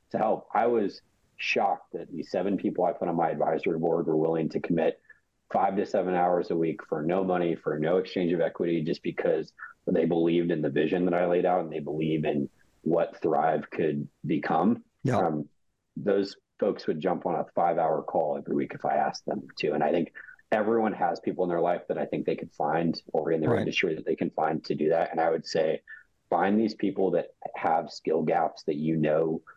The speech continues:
Speaker 1: you need to fill, and surround yourself with people that will be candid with you, and, and keep those relationships. They're gonna be the thing that carries your business through
Speaker 2: Mm.
Speaker 1: some really tough times.
Speaker 2: That is, uh, I, I love that advice. And,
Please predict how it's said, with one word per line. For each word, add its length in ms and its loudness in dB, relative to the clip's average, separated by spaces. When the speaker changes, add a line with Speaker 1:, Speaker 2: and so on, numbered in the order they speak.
Speaker 1:
you 140 4
need 220 2
to 60 -2
fill, 400 2
and 260 -4
surround 520 2
yourself 380 0
with 140 -2
people 320 0
that 120 0
will 380 -2
be 140 -2
candid 460 0
with 180 0
you, 140 2
and, 200 -4
and 180 -4
keep 220 -4
those 180 0
relationships. 720 -2
They're 140 -2
gonna 200 0
be 180 2
the 120 2
thing 160 -2
that 120 -4
carries 360 0
your 100 -2
business 340 -2
through 240 4
Speaker 2:
Mm. 60 -4
Speaker 1:
some 140 -2
really 200 2
tough 300 -2
times. 400 -4
Speaker 2:
That 200 0
is, 240 -2
uh, 180 2
I, 140 2
I 140 -2
love 260 2
that 140 0
advice. 440 -2
And, 220 2